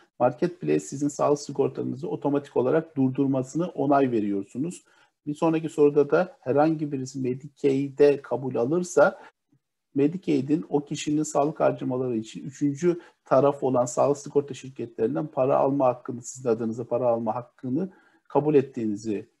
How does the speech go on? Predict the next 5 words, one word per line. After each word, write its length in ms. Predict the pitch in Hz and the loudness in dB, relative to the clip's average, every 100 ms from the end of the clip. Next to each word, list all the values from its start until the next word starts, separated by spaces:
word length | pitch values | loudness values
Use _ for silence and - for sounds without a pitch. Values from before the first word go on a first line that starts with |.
| - | 4
beyan 320 | 110 117 175 | 6 6 2
ediyorsunuz. 720 | 160 165 160 156 165 170 - _ _ _ | -2 2 0 2 0 -2 -4 _ _ _
Sonraki 320 | 170 165 165 | 0 2 0
soruda 460 | - 160 165 185 156 | -2 -2 0 -2 2
da 260 | 147 202 | 2 2